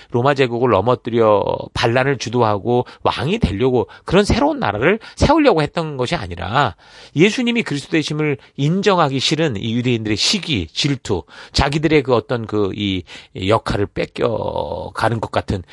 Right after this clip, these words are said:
그런 이 시기와 질투에서 시작된 거죠. 그러니까 시기와 질투는 모든 관계를 깨뜨립니다. 그러니까 정상적인 삶을 불가능하게 만드는 거죠.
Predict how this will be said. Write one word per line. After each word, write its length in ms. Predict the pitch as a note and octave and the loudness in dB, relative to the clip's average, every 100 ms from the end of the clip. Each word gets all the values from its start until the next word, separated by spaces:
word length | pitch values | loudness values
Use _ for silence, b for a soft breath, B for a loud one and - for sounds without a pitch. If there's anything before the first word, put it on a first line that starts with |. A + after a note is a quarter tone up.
| B B | B B
그런 340 | - A#3 G#3+ | 2 4 2
이 80 | C#3 | 0
시기와 420 | - F#3 D#3+ C#3+ | -4 -4 -4 -4
질투에서 720 | - A#2 - A#2 F#2 G3 E4+ - B | -2 -8 -6 -4 2 2 2 -2 B
시작된 420 | - - - F#2+ | -4 -4 -4 -12
거죠. 280 | E2 - - _ _ _ | -12 -16 -20 _ _ _
그러니까 120 | A3+ | 0
시기와 360 | - A3 A#3+ G#3 | 0 4 4 2
질투는 540 | D3 C3 D#3 F#3+ A#2+ B B B | 0 -4 -4 -4 -6 B B B
모든 340 | B E3+ C4 A3+ | B 4 4 -2
관계를 500 | - A#2 D3 D3+ C3 | -2 -4 -2 -2 -2
깨뜨립니다. 760 | E3 E3 - C#3 F#2+ F2 - _ b b | -4 -4 -6 -10 -10 -14 -20 _ b b
그러니까 100 | D3+ | 2
정상적인 600 | - F3+ A3+ A3 G#3+ G#3+ | 4 4 2 4 2 2
삶을 420 | F#3 D3+ F#3 C4+ B B - | -2 -2 -2 -4 B B -8
불가능하게 680 | C#3+ F#3 A3 G3+ E3+ D#3+ | -4 2 2 2 0 -2
만드는 440 | B2 E2 F2+ G2 G#2+ | -2 -2 -4 -8 -8
거죠. 280 | - - | -12 -14